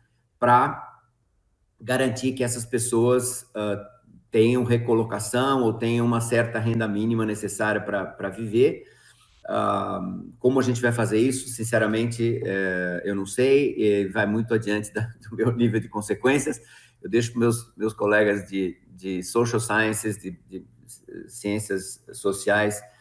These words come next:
pra discutirem isso mais a miúde, os políticos, e, mas a gente tem que ter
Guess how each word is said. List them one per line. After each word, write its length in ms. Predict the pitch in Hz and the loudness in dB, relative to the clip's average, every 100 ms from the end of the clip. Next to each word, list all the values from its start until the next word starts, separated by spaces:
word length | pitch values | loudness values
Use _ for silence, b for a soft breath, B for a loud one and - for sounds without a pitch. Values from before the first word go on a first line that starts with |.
| b b b - | b b b -8
pra 160 | - | -4
discutirem 640 | 98 - 104 101 117 104 104 | -4 -4 -6 0 2 4 2
isso 180 | 104 101 | 0 -2
mais 400 | 101 104 - - | 0 -2 -4 -10
a 160 | - 98 | -4 -2
miúde, 500 | 98 104 131 143 117 | 2 4 4 4 2
os 120 | 104 | 0
políticos, 600 | - 101 123 135 - 110 | -2 2 2 2 -4 0
e, 80 | 110 | 0
mas 220 | 110 110 | 2 2
a 60 | 110 | 2
gente 240 | 120 117 | 0 0
tem 120 | 127 | 0
que 120 | 120 | 0
ter 480 | - 120 123 120 B | 4 4 4 0 B